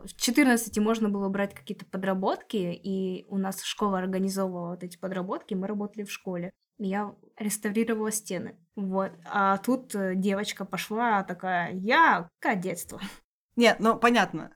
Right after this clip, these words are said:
Speaker 2: э, как бы наши четырнадцать лет и её четырнадцать лет, время вокруг несколько отличалось. Но понятно, что если выбирать между быть всю жизнь кухаркой или пойти,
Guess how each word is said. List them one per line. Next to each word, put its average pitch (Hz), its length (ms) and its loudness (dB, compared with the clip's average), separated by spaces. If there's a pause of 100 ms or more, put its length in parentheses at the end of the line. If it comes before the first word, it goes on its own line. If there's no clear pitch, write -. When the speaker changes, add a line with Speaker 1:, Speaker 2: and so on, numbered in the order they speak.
(120)
Speaker 2:
э, 165 100 -2
как 160 260 -2
бы 156 240 0
наши 262 360 4
четырнадцать 185 500 -2
лет 180 240 0
и 190 80 0
её 196 180 6
четырнадцать 175 440 -2
лет, 294 240 4
время 202 420 8
вокруг 202 540 2
несколько 240 640 4
отличалось. 196 960 -4
Но 226 240 8
понятно, 226 480 6
что 170 360 0
если 196 320 4
выбирать 175 460 4
между 170 640 2
быть 226 300 8
всю 208 200 4
жизнь 190 240 8
кухаркой 185 640 4
или 170 640 2
пойти, 170 520 2